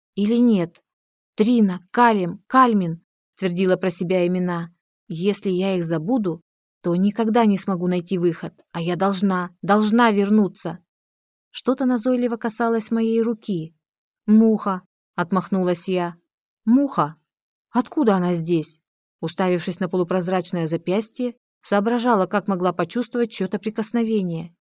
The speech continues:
Ведь кругом ни души. Это было странно. В Серой долине их должно быть полно. Возможно, это из-за того, что я провалилась на другой уровень.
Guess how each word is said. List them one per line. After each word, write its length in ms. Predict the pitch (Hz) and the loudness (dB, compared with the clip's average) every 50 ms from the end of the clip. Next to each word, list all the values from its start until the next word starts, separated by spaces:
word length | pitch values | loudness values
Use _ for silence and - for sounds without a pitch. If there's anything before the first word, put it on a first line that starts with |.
| _ _ _ _ | _ _ _ _
Ведь 200 | 165 170 165 - | -8 -6 -6 -4
кругом 400 | - 175 170 156 175 202 208 214 | -4 -4 -4 -2 0 2 4 4
ни 80 | 220 226 | 4 4
души. 560 | 208 247 240 - - - 254 208 165 170 _ _ _ _ _ _ _ _ _ | 2 0 -2 -2 -2 -2 -2 -2 -4 -6 _ _ _ _ _ _ _ _ _
Это 220 | - 185 - 226 214 | -10 -6 -4 -4 -2
было 220 | 202 240 240 240 | -2 -2 -2 -2
странно. 720 | 226 - - - 262 262 247 220 185 175 160 151 151 - _ _ _ _ _ | -2 -4 -4 -2 0 2 2 2 0 -2 -4 -8 -10 -14 _ _ _ _ _
В 60 | - | -8
Серой 360 | - - 170 165 156 160 165 | -6 -4 -2 -2 -2 -2 -2
долине 460 | 151 165 165 170 170 175 180 185 185 | 0 0 0 0 0 0 0 0 0
их 60 | 180 170 | 0 0
должно 340 | 190 196 190 180 202 202 | 0 0 0 0 0 0
быть 180 | 190 202 - - | 0 -2 -2 2
полно. 520 | 226 226 226 240 254 277 262 208 165 - _ _ _ _ _ _ _ _ _ _ _ _ _ _ _ - | 2 4 4 4 4 2 2 0 -2 -4 _ _ _ _ _ _ _ _ _ _ _ _ _ _ _ -2
Возможно, 640 | 180 190 175 196 208 214 208 190 196 202 196 185 - | -2 0 2 2 2 2 2 2 0 -2 -2 -2 -6
это 200 | - 196 - 196 | -8 -4 0 0
из-за 180 | 185 180 190 | 0 0 0
того, 240 | 175 208 196 202 208 | 0 0 0 0 -2
что 160 | 202 - - | -2 -2 -2
я 160 | 185 196 196 190 | -2 -2 -2 -2
провалилась 580 | 190 190 185 196 196 202 208 202 202 190 - | -2 -2 0 0 2 2 2 0 0 0 -2
на 100 | 208 196 | -2 -2
другой 340 | 185 196 202 185 214 214 220 | 0 -2 0 2 4 4 4
уровень. 640 | 233 269 277 226 190 170 160 160 156 151 156 - | 4 2 0 2 2 0 0 -2 -4 -6 -10 -14